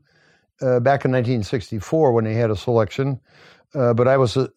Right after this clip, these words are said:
but I was already committed to coming to England to go to the Empire Test Pilot School. So they said, "No, no, no, we can't, we can't touch that." So I missed that one. Uh, and then I left Empire Test Pilot School, went back to Edwards to teach at the Test Pilot School,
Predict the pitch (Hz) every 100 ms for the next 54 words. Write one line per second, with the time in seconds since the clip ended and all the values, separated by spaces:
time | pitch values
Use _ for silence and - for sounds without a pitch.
0 | - 127 123 127 127 139 139 135 123 -
1 | 135 135 113 - 131 120 101 - 113 135
2 | 117 110 101 113 110 113 107 110 101 143
3 | 131 104 98 - 107 95 - - - -
4 | - - 107 110 104 113 98 107 104 95
5 | 98 95 - 104 101 113 101 110 90 127
6 | 117 - 90 82 - 110 101 104 104 101
7 | 123 - - 123 131 90 82 98 113 -
8 | - - - _ - 123 113 113 123 135
9 | 123 123 - 120 143 151 151 123 127 131
10 | 117 123 113 104 - 120 117 110 117 104
11 | 123 123 117 107 - _ _ - 139 131
12 | 127 - 107 - 180 143 - - - 113
13 | 95 98 113 - 107 104 - 110 104 110